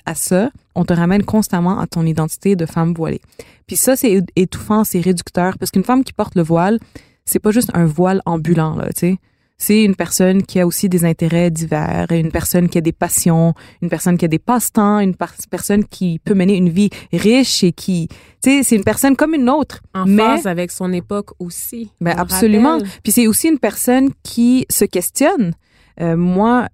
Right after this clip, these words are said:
Speaker 1: euh, ma conception du voile évolue sans cesse. Le rapport que j'ai avec mon voile évolue sans cesse. De la même façon que, euh, toi, par exemple, tu pourrais, euh, avoir un certain rapport à ton corps ou un certain rapport à,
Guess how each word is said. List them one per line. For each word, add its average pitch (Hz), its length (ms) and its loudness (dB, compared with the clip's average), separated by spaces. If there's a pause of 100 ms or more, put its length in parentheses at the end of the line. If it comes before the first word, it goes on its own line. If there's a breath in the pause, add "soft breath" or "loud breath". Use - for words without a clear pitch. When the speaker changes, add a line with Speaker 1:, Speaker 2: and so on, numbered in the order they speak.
Speaker 1:
euh, 165 160 0
ma 170 180 0
conception 185 560 -2
du 180 140 0
voile 202 400 0
évolue 175 400 0
sans 196 240 -4
cesse. 233 500 0 (140)
Le 180 80 2
rapport 170 340 -4
que 185 100 -2
j'ai 175 160 2
avec 202 200 0
mon 170 100 2
voile 190 320 0
évolue 165 320 -2
sans 170 160 -8
cesse. 202 280 -4
De 202 40 -2
la 180 80 0
même 214 100 2
façon 214 320 -2
que, 202 280 -2 (420 soft breath)
euh, 165 240 2
toi, 202 240 0
par 180 140 -4
exemple, 170 580 -2
tu - 140 -6
pourrais, 180 420 -2 (540 soft breath)
euh, - 320 -8
avoir 185 240 0
un 180 80 0
certain 185 320 -4
rapport 185 340 -2
à 175 60 0
ton 170 180 -6
corps 226 500 0
ou 185 80 0
un 170 60 0
certain 185 380 -4
rapport 175 500 -2
à, 160 480 -6